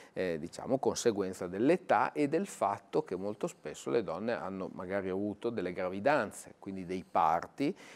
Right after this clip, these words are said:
e quindi i tessuti si sono stati stirati durante il travaglio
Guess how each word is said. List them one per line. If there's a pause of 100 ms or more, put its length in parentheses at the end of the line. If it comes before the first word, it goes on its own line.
(100)
e
quindi
i
tessuti
si
sono
stati
stirati
durante (220)
il
travaglio